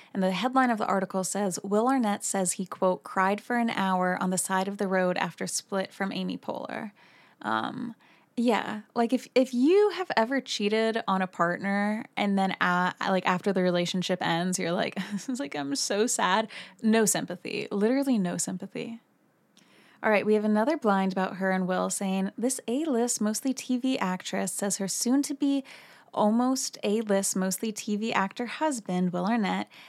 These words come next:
has been spending money like crazy trying to keep his new celebrity girlfriend happy and has spent more on her in three months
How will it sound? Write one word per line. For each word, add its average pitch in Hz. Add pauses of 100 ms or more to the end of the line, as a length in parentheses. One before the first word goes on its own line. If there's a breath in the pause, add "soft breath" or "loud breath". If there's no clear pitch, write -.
(320 loud breath)
has 240
been 233
spending 277
money 214
like 190
crazy 185
trying 185
to 185
keep 196
his 180
new 208
celebrity 240
girlfriend 196
happy -
and 185
has 185
spent 190
more 214
on 302
her 202
in 196
three 240
months 196